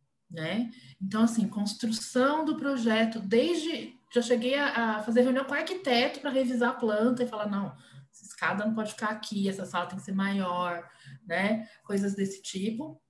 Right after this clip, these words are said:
Até, é, fazer toda a construção de, de como vai ser o atendimento dentro deste serviço, e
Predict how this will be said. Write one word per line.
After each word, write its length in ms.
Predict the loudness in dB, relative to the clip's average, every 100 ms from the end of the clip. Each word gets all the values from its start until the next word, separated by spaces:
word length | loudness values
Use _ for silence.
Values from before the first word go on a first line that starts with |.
| _ _ _ _ -2 2
Até, 800 | 4 4 6 8 8 6 0 -12 -18 -20 -20 _ -6
é, 680 | 0 2 2 2 0 -2 -12 -20 _ _ _ _
fazer 640 | -4 -2 6 8 8 6
toda 340 | 6 6 6 2
a 60 |
construção 520 | 2 0 0 4 6
de, 220 | 6 6 2
de 600 | -2 -6 -4 -2 -4 -4
como 200 | -4 0
vai 140 | 0 0
ser 160 | 2
o 60 | 0
atendimento 1000 | 0 -4 -4 -2 0 0 -2 -6 -4 2
dentro 480 | 4 4 2 0 0
deste 440 | 0 -2 -6 -10
serviço, 580 | -6 -4 -4 -8 -12
e 80 | -14